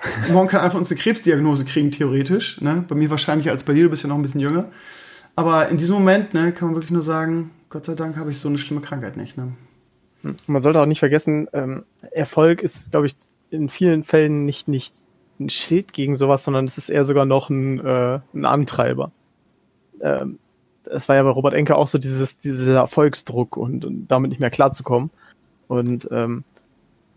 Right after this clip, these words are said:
Speaker 2: vielleicht bei Rackful jetzt nicht, aber man sollte auch das nicht vergessen. Viele Stre-, Streamer sehen immer so aus, als würden sie das High Life leben.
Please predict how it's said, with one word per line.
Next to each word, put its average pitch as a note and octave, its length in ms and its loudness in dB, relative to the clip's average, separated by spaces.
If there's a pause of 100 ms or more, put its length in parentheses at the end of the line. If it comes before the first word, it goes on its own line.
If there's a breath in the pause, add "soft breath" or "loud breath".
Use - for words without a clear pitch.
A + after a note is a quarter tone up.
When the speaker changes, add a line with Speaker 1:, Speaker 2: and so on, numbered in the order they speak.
(520)
Speaker 2:
vielleicht - 480 0
bei C3+ 120 0
Rackful D3+ 320 2
jetzt D3 160 2
nicht, E3 80 2
aber C3+ 120 4
man C3+ 80 2
sollte C#3+ 200 4
auch B2+ 80 2
das - 200 0
nicht D3 120 0
vergessen. C#3 380 0 (220)
Viele E3 240 -2
Stre-, F3 340 -4
Streamer F3+ 380 0
sehen D#3 160 2
immer D3+ 160 2
so C3+ 100 0
aus, D#3+ 140 -4
als D3 140 -2
würden C#3 140 2
sie C#3 80 -2
das C3 200 -2
High C#3+ 140 2
Life D3 320 2
leben. B2+ 320 -2